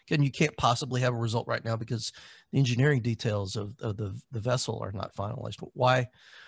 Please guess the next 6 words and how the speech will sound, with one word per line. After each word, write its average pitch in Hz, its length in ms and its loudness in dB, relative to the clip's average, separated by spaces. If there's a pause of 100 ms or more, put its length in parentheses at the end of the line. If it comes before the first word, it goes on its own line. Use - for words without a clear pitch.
(140)
why 175 200 10
announce 160 260 8
it 147 80 -2
now 135 480 4 (1080)
and, 113 280 -2
uh, 107 200 -2